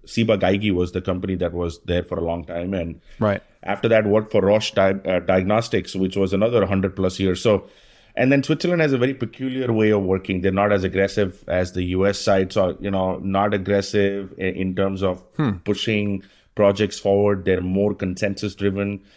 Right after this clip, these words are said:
Speaker 1: They're more, uh, driven by long range projects as opposed to the agile short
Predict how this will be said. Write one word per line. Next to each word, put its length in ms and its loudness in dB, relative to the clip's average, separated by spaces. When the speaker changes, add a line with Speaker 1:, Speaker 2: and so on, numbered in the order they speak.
Speaker 1:
They're 260 2
more, 640 0
uh, 220 -4
driven 480 -2
by 540 0
long 420 4
range 280 0
projects 360 2
as 160 -4
opposed 340 -4
to 180 0
the 200 0
agile 460 0
short 440 -2